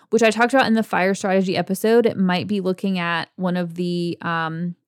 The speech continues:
you know, cash value life insurance plans, but actually I went on this business retreat last weekend, and one of the women there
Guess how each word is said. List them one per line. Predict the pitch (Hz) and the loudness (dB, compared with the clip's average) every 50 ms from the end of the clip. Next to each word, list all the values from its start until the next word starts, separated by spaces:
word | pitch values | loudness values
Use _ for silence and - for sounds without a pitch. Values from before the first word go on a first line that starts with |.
| _ | _
you | - 185 185 | -6 -4 -2
know, | 180 175 170 | -2 -2 -4
cash | - 190 185 180 - | -2 -4 -4 -4 -2
value | 185 175 180 180 185 | -2 0 0 0 2
life | 247 277 294 - | 2 2 2 2
insurance | 302 269 - 262 262 254 247 - | 0 2 2 2 2 2 0 0
plans, | - 254 254 254 254 247 233 214 | 0 0 2 4 4 2 2 2
but | 226 - | 0 0
actually | - 214 220 - - - 247 247 233 226 226 - - - _ _ _ _ - | 2 0 -2 -2 -2 -2 0 0 0 0 -2 -4 -12 -20 _ _ _ _ 0
I | 214 | 2
went | 214 220 226 233 | 4 4 4 4
on | 240 233 | 4 4
this | 220 202 - | 2 2 2
business | - 196 196 196 202 190 - - | 2 2 2 2 2 0 0 -2
retreat | 190 185 - - 185 180 175 170 - - _ | -4 -4 -2 -2 -2 -2 -2 -2 -4 -8 _
last | - 185 190 175 180 180 - - | -4 -2 0 0 0 0 -4 -8
weekend, | 175 175 185 - 180 - 156 147 185 185 - - - | -8 -8 -6 -6 -6 -6 -4 -4 -4 -6 -6 -6 -4
and | 185 180 180 175 175 175 175 175 185 - - | -4 -2 -2 -2 -2 0 -2 -2 -4 -4 -6
one | 180 170 185 185 190 196 | -4 -2 0 0 2 0
of | 196 185 175 | 0 0 0
the | 185 185 | 0 0
women | 180 180 180 175 180 180 175 | 2 0 0 0 0 0 0
there | 170 170 170 170 170 160 165 175 170 | 0 0 2 2 0 0 -2 -4 -6